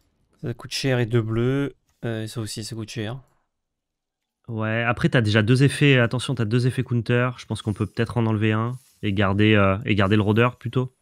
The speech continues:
Speaker 1: Euh, regardez, témoin, ça fait de la sélection.
Speaker 2: Il est plus
Speaker 1: Non.
Speaker 2: dur à caster, quoi.
Speaker 1: Ouais, de toute façon, là,
Speaker 2: Moi, je
Speaker 1: tout est
Speaker 2: trouve
Speaker 1: dur à
Speaker 2: que
Speaker 1: caster, hein.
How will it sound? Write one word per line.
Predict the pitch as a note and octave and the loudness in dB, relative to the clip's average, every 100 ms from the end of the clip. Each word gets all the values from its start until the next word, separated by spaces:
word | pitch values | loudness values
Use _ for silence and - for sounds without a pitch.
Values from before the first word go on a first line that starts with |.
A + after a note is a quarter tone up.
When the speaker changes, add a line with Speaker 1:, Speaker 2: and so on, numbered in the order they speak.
| _ | _
Speaker 1:
Euh, | A#2+ A2 G#2+ | -8 -6 -8
regardez, | A#2+ A#2 D#3 | -4 -2 -2
témoin, | C#3 C#3 D#3 | 0 0 -2
ça | - | -4
fait | - A2 | -6 -4
de | |
la | A2 | -4
sélection. | G#2 G#2+ - B2 B2 _ _ _ _ _ _ _ _ _ _ _ _ _ _ _ _ _ _ _ _ _ _ _ _ | -4 -6 -6 -8 -10 _ _ _ _ _ _ _ _ _ _ _ _ _ _ _ _ _ _ _ _ _ _ _ _
Speaker 2:
Il | G#2 | 0
est | G2+ | 0
plus | - | 2
Speaker 1:
Non. | G#2+ | 2
Speaker 2:
dur | A2 | 4
à | |
caster, | G#2+ A2+ A#2 | 2 0 0
quoi. | G2 F2+ - _ _ _ _ _ _ _ _ _ _ _ _ _ _ _ _ _ _ _ _ _ _ _ _ | 0 -6 -14 _ _ _ _ _ _ _ _ _ _ _ _ _ _ _ _ _ _ _ _ _ _ _ _
Speaker 1:
Ouais, | G#2 | -6
de | |
toute | - | -4
façon, | G2 B2 | -2 0
là, | A#2 | 2
Speaker 2:
Moi, | A#2 | 2
je | |
Speaker 1:
tout | - | 0
est | A#2 | -4
Speaker 2:
trouve | |
Speaker 1:
dur | A2 G#2+ | 0 0
à | |
Speaker 2:
que | G#2+ | 0
Speaker 1:
caster, | A2 - G2+ | -2 -2 -6
hein. | A#2+ | -6